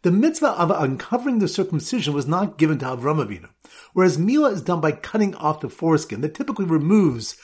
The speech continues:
the thick upper skin but leaves the thin membrane attached. Priya refers to exposing the member by removing the thin membrane, encasing it. This is done by splitting the membrane with one's nails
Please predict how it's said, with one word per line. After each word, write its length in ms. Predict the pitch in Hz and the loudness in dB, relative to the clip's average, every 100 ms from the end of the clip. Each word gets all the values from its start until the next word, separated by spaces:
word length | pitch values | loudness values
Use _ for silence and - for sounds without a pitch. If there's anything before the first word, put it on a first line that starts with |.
| - - | -20 -8
the 80 | 156 | -8
thick 300 | - 220 220 | 2 2 2
upper 280 | - - 160 | -4 -2 0
skin 360 | - - 196 156 | -2 0 0 4
but 200 | 143 147 | 2 2
leaves 280 | 208 196 - | 2 0 -2
the 160 | 131 | -8
thin 320 | - 190 170 | -4 -2 -2
membrane 480 | 143 170 143 117 110 | 0 0 0 -4 -8
attached. 680 | - - 214 262 113 104 - - - - | -14 -12 -4 -2 -2 -6 -18 -20 -20 -20
Priya 300 | - - 302 | -8 6 8
refers 360 | 226 147 160 156 | 8 4 2 2
to 60 | 185 | 0
exposing 440 | - 190 180 175 | 0 0 2 0
the 80 | 156 | -2
member 480 | 147 208 277 175 123 | 2 2 4 2 2
by 120 | 147 | 2
removing 440 | 156 156 202 208 | 2 2 2 2
the 80 | 160 | 0
thin 280 | 156 180 160 | -2 -2 0
membrane, 560 | 190 254 139 104 131 - | 0 2 0 -2 -10 -6
encasing 500 | 196 - 277 - 107 | -6 -2 -4 -4 -10
it. 100 | - _ - - - | -16 _ -20 -12 -2
This 100 | 202 | 0
is 80 | 190 | 2
done 120 | 208 | 2
by 120 | 180 | 2
splitting 380 | 156 - 196 190 | 0 2 4 4
the 60 | 160 | 2
membrane 320 | 185 185 151 | 2 2 0
with 120 | 120 | -2
one's 240 | 135 131 | -6 -2
nails 380 | 185 285 196 190 | 2 4 4 2